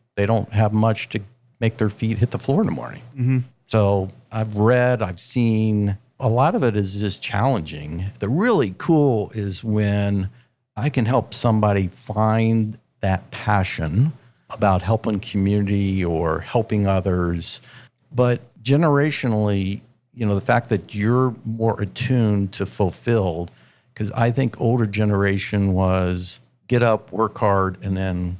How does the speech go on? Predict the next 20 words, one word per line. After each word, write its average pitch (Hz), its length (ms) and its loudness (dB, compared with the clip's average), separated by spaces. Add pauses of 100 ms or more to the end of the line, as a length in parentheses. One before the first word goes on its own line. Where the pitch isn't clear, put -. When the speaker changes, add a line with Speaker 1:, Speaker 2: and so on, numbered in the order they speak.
(140)
Speaker 1:
that's 85 220 -4
it. - 240 0
They, 90 220 -4 (180)
we 117 200 0
were 101 120 2
never 117 240 2
brought 104 280 0
up 117 240 -2
to 90 80 -8 (240)
be 104 140 -6
that 92 360 -4 (120)
thoughtful. 101 640 -4 (160)
Speaker 2:
Mm-hmm. 113 200 -2 (140)
Speaker 1:
So 113 120 0
I 117 60 6
have 117 120 2
some 104 140 -2
folks 101 380 -2
that 95 140 -2
are, 90 240 -2